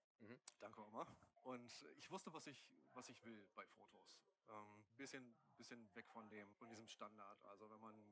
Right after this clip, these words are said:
Speaker 2: wenn man die, äh, die Fotografenschaufenster der Stadt mal anschaut, das sieht irgendwie alles gleich aus und das ist langweilig. Und, äh, ähm, da wollte ich einfach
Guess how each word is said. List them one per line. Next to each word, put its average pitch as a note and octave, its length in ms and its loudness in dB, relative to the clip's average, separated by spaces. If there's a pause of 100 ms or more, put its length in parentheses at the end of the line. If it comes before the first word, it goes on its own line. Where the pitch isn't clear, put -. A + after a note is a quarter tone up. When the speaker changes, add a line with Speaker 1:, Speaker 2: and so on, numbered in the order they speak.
(160)
Speaker 2:
wenn G#2+ 100 -12
man G#2+ 160 -8
die, G#2 260 -8
äh, G#2+ 260 -6 (1120)
die G#2+ 80 -14
Fotografenschaufenster A2 1500 4
der G2 160 -2
Stadt - 440 -2
mal A2 100 -6
anschaut, G2 460 0
das G2 120 -2
sieht A#2+ 120 0
irgendwie C#3 200 0
alles G2+ 180 -2
gleich F#2+ 260 -4
aus F2 200 -12
und - 80 -20
das - 100 -20
ist - 120 -14
langweilig. E2+ 560 -12
Und, G#2+ 120 -6
äh, - 840 -10
ähm, G2+ 220 -2 (440)
da G#2+ 200 8
wollte G#2 180 -4
ich A#2 100 -2
einfach G#2 200 -2